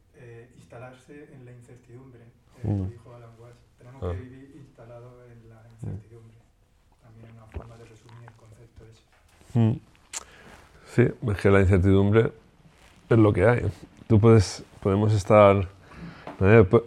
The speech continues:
Speaker 2: puede asegurar que mañana esté aquí, ¿no? Hay miles de historias que, que suceden y que, y que ocurren, ¿no? O sea, lo que pasa que, bueno, necesitamos un mínimo de estabilidad, ¿no? Porque si no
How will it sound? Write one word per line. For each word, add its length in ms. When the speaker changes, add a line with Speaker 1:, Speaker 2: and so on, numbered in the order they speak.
Speaker 2:
puede 200
asegurar 360
que 80
mañana 300
esté 200
aquí, 280
¿no? 160
Hay 160
miles 340
de 80
historias 580
que, 440
que 100
suceden 640
y 40
que, 240
y 100
que 40
ocurren, 540
¿no? 80
O 240
sea, 220
lo 100
que 80
pasa 260
que, 80
bueno, 300
necesitamos 680
un 300
mínimo 320
de 60
estabilidad, 580
¿no? 120
Porque 220
si 160
no 240